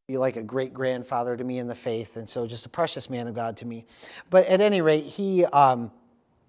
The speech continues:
he used to talk about the mountain moving in front of you.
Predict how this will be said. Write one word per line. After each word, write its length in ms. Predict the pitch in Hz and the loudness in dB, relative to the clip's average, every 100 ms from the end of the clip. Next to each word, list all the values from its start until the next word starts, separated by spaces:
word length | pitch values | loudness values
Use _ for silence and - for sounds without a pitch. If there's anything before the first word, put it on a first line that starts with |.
| _ _ - - | _ _ -14 -4
he 60 | |
used 220 | 180 185 | 0 0
to 60 | 165 | 0
talk 220 | 170 160 | 4 4
about 180 | 147 139 | 4 0
the 60 | 135 | 2
mountain 360 | 139 139 127 | 0 0 -2
moving 340 | 127 131 127 123 | -4 -2 -4 -6
in 80 | |
front 240 | 117 135 139 | -6 -6 -6
of 100 | 110 | -12
you. 140 | 123 | -18